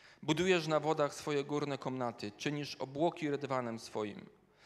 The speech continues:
Suniesz na skrzydłach wiatru, czynisz wiatry posłańcami swymi, ogień płonący sługami swymi”. Bardzo poetycki opis.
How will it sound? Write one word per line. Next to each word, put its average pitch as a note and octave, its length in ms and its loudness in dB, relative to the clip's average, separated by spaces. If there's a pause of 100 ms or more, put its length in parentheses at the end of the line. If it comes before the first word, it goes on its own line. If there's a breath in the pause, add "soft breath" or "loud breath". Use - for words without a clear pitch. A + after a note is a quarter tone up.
(160 loud breath)
Suniesz E3+ 500 2
na D3+ 120 2
skrzydłach D3 480 -2
wiatru, B2+ 440 0 (600 loud breath)
czynisz E3 340 2
wiatry E3 400 2
posłańcami C#3 680 -2
swymi, A2 600 -4 (960)
ogień D3+ 420 4
płonący C#3 800 0 (180)
sługami C3 680 -2
swymi”. - 420 -10 (1600 soft breath)
Bardzo D#3+ 560 8
poetycki D#3 600 4
opis. - 540 0